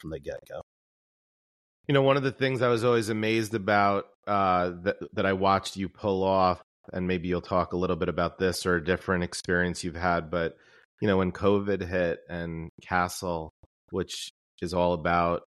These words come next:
Speaker 2: solutions for the office, you built proprietary data around return to work, return to the office, which everyone was clamoring for, accurate data as to are people returning. And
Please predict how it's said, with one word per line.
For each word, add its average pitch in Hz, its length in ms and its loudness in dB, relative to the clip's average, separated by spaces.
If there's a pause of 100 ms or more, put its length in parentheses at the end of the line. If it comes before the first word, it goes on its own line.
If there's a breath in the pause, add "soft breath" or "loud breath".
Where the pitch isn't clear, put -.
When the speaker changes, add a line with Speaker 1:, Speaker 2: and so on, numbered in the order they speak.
Speaker 2:
solutions 90 640 -4
for 85 160 -6
the 82 140 -2
office, 85 640 -2 (520 soft breath)
you 90 80 -6
built 90 320 -2
proprietary 90 840 0
data 85 540 0
around 85 420 0
return 87 420 -4
to 85 140 -8
work, 85 480 0
return 80 420 -6
to - 100 -12
the 80 140 -4
office, 82 540 -2
which - 240 -10
everyone 85 340 -2
was 76 100 -6
clamoring 87 640 -2
for, 80 380 -6 (480 soft breath)
accurate 87 580 -2
data 85 300 -2
as 80 260 -4
to 82 220 0
are 78 120 0
people 87 320 -6
returning. 87 640 -2
And 71 160 -6